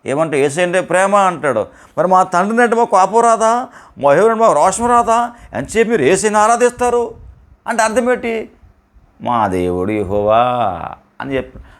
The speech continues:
అంటే మళ్ళీ యేసుని గౌరవిస్తాను, ఆయన కోసం నా ప్రాణం పెట్టేస్తాను, నా పీక వదిలేస్తాను, ప్రాణం వదిలేస్తాను. అబ్బో, ఎన్ని మాటలు!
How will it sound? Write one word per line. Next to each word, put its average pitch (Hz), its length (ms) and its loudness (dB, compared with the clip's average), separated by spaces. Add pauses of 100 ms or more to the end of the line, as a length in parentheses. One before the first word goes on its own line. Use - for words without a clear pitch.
(140)
అంటే 214 380 -2 (200)
మళ్ళీ 196 200 4
యేసుని 208 280 2
గౌరవిస్తాను, 180 680 -2 (200)
ఆయన 143 160 -4
కోసం 156 220 -4
నా 131 60 -2
ప్రాణం 120 380 -4
పెట్టేస్తాను, 196 640 -4 (220)
నా 107 80 -8
పీక 151 320 -4
వదిలేస్తాను, 190 680 -2 (260)
ప్రాణం 113 300 0
వదిలేస్తాను. 190 640 -2 (500)
అబ్బో, 120 640 -2
ఎన్ని 113 280 -4
మాటలు! 104 540 -2